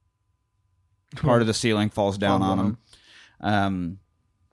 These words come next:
Speaker 1: and the, this, the fucking layout of the subway also makes sense. Why is there a glass walkway above the train platform, but still down in the tunnel somehow?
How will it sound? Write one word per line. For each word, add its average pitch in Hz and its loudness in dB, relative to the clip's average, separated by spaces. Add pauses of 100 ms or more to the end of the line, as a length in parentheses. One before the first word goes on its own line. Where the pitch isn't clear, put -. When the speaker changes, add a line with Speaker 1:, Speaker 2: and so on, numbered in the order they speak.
(520)
Speaker 1:
and 143 6
the, 151 2
this, 160 2
the 156 0
fucking - -2
layout 147 6
of 123 0
the 113 0
subway 110 2
also 107 0
makes 101 -2
sense. 101 -4
Why 131 2
is 190 0
there 170 4
a 123 2
glass 123 0
walkway 113 2
above 110 0
the 107 -6
train 107 -2
platform, 95 -2
but 92 -6
still 113 0
down 107 -2
in 98 0
the 95 -4
tunnel 90 -4
somehow? 80 -8